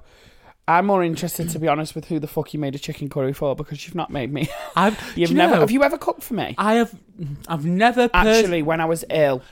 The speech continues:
Speaker 2: No.
Speaker 1: you brought some food
Speaker 2: I
Speaker 1: round that your
Speaker 2: heated
Speaker 1: mum
Speaker 2: some
Speaker 1: had
Speaker 2: food up that was different. My mum cooked it.
Speaker 1: And it was lovely, thanks, Tracy.
Speaker 2: <laughs> But I've never actually,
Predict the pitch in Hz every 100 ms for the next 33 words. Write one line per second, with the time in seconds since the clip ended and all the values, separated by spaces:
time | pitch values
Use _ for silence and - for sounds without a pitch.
0 | _ 175 202 170 170 160 139 160 151 165
1 | 151 156 139 226 214 - 139 - - 190
2 | 170 165 160 156 - 147 - 139 139 143
3 | 139 143 - - 110 143 135 120 127 120
4 | 127 120 117 117 - 113 110 - 202 -
5 | 254 - - - - 233 202 165 - 226
6 | - - - _ _ - 233 285 269 269
7 | 247 208 190 220 202 185